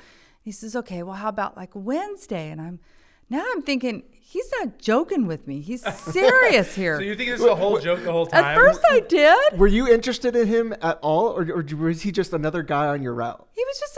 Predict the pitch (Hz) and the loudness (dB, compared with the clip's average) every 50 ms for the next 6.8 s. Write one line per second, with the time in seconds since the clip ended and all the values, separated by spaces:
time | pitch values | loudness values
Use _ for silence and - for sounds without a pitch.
0 | 571 523 508 494 466 440 311 285 294 285 311 330 339 311 285 247 254 240 254 262 | -2 0 0 -2 -2 -2 0 2 2 4 4 2 2 2 2 0 0 0 0 0
1 | 294 392 427 381 254 151 139 - - - - - - - - - 208 - - - | 0 2 0 0 -2 -2 -4 -6 -10 -14 -16 -18 -20 -20 -16 -16 -16 -16 -16 -18
2 | - 320 - - 311 320 330 330 330 320 320 403 370 370 370 370 349 359 330 302 | -18 -12 -4 -2 0 0 2 0 -2 -2 0 2 2 2 2 -2 -2 0 2 2
3 | 294 285 277 - - _ _ _ _ - - - 359 349 349 359 359 381 359 285 | 2 2 -2 -6 -18 _ _ _ _ -14 -4 2 4 4 4 4 0 0 2 2
4 | 254 247 247 254 254 - - - - _ _ _ - - 127 123 131 135 143 147 | 4 4 4 2 0 -4 -10 -20 -20 _ _ _ -8 -4 0 4 4 6 4 4
5 | 151 160 247 285 294 269 - - 285 311 339 349 381 359 302 269 240 233 - 233 | 2 -2 -2 -2 -2 -4 -4 -2 0 0 0 0 -2 0 4 4 4 4 4 0
6 | 220 254 262 262 262 262 254 226 185 - - 160 185 180 170 - | -2 0 0 0 2 2 2 2 2 0 -4 -10 -10 -10 -10 -10